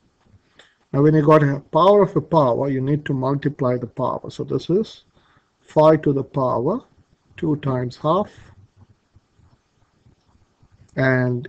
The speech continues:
a to the power negative eight times half.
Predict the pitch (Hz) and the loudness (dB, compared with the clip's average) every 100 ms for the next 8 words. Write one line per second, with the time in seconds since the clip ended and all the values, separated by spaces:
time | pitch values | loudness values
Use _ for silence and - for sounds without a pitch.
0 | - 160 170 170 147 135 - 123 120 131 | -2 2 4 2 -6 -8 -6 -4 -2 0
1 | 233 - _ 156 127 131 135 139 135 - | -2 -4 _ -8 -4 -2 -2 -2 -4 -4
2 | 139 147 143 139 - 131 - 123 - | -2 -2 -2 -8 -10 -12 -14 -16 -16